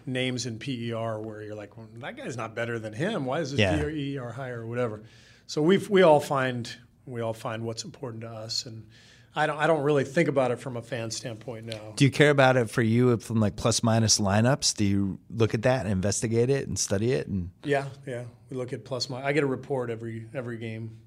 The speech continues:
Speaker 1: Um, of
Speaker 2: They're basically, "Don't use this one anymore. It's just not working. Please stop."
Speaker 1: <laughs> Yeah, but, but you can also, you can kinda tell. But it, but it validates stuff that you're already thinking, and it helps,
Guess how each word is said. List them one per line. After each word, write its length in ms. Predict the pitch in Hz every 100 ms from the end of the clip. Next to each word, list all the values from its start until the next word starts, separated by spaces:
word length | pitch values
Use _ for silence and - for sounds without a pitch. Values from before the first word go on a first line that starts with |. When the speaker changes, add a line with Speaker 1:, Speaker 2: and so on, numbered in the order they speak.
| _ -
Speaker 1:
Um, 320 | 120 110 110 107 117
of 160 | 123 113
Speaker 2:
They're 100 | 101
basically, 360 | 95 95 101 87
"Don't 240 | 98 90
use 180 | 95 87
this 180 | 98 -
one 100 | 98
anymore. 380 | 101 101 104 107 -
It's 120 | 101 -
just 140 | 85
not 140 | 90 82
working. 380 | 87 98 107 107 - -
Please 220 | 98 92
stop." 320 | 104 92 110
Speaker 1:
<laughs> 40 |
Yeah, 880 | 143 175 165 113 185 120 208 147 113
but, 260 | 107 139 151
but 220 | 180 175
you 120 | 175
can 140 | - 156
also, 380 | 135 - 117 107 - - _ _ -
you 100 | 127
can 120 | 123
kinda 220 | 131 101
tell. 340 | - 113 95 117
But 180 | 135 143
it, 100 | 139
but 140 | 147
it 100 | 131
validates 500 | 127 131 120 113 113
stuff 280 | - 123 110
that 140 | 117 -
you're 100 | 117
already 180 | 110 110
thinking, 500 | - 123 - 123 113
and 80 | 107
it 120 | 104
helps, 340 | 117 113 -